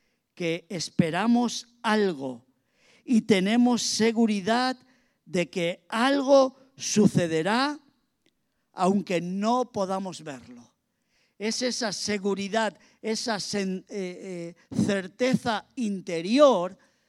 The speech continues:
de que algo va a suceder. ¿Por qué? Porque lo creo realmente, porque sé que Dios lo hará, aunque mis ojos digan lo contrario, aunque yo no vea la realidad.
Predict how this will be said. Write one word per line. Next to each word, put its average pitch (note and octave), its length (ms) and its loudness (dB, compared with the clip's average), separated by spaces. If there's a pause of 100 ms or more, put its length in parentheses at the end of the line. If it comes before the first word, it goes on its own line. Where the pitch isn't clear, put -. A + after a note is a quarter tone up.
(160)
de F3+ 220 -8
que F#3+ 340 -10
algo C4+ 500 4
va A#3+ 200 4
a A#3 40 -2
suceder. G#3+ 720 -2 (280)
¿Por G3 260 -4
qué? C#4 160 2
Porque G3+ 420 -6
lo F3 300 -6
creo C4 520 2
realmente, E3 680 -8
porque F3 440 -12
sé C#4+ 480 0 (320)
que G#3 180 -2
Dios A3+ 400 0
lo G3 180 -2
hará, A#3 360 -4 (280)
aunque G#3+ 420 0
mis G#3+ 280 -6
ojos C#4 540 -2 (200)
digan A#3 440 -2
lo A3+ 120 -2
contrario, G3+ 680 -6
aunque G3+ 400 -6
yo A#3+ 200 0
no C4 160 0
vea A3+ 420 -2 (300)
la F3+ 200 -6
realidad. F3+ 760 -2